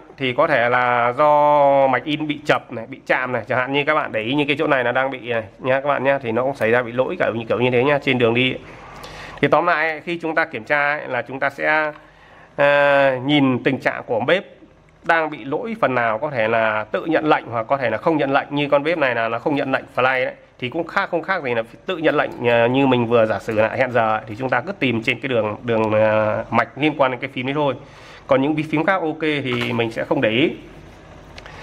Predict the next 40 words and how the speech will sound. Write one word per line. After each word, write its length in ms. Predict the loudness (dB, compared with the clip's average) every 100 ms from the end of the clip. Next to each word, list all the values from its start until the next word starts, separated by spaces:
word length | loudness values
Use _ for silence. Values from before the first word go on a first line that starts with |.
| -18 -18 -8 -2
Tiếp 100 | 2
theo 240 | 4 4
về 160 | 4 0
có 140 | 2
một 100 | -2 -2
cái 80 | 0
vấn 140 | 2
đề 160 | 2 4
nữa 300 | 2 4 4
là, 920 | 4 4 2 2 2 2 2 0 0
là 240 | 2 2
nó 80 | 2
như 180 | -2 0
thế 100 | 2
này 160 | 2
nữa 120 | 0
này. 160 | 0 0 -4 -20 -20 -20 -20 -20 -20 -6
Là 600 | 0 2 4 2 2 0 0
khi 200 | -2 2
mà 100 | 2
chúng 160 | 0 0
ta 100 | 2 4 4 4 4 2 0 0 -2 0
gặp 220 | 0 0
ấy, 140 | -4 -4
nhiều 200 | -2 2
bạn 300 | 2 0 -4
hỏi 240 | -2 0
mình 220 | 2 2 2
ấy 120 | 2
là, 420 | 2 2 2 -2 -6 -20 -20 -20 -20 -20 -18 -2
là 720 | 2 4 4 4 2 2 0 -2 -12 -20 -20 -2
bếp 180 | 0 0
ấy, 160 | -4 -4
mà 140 | -2 0
chúng 100 | 0
ta 100 | 0
bỏ 260 | 0 2
ra 100 | 2
như 120 | 2 2
này 280 | 0 -4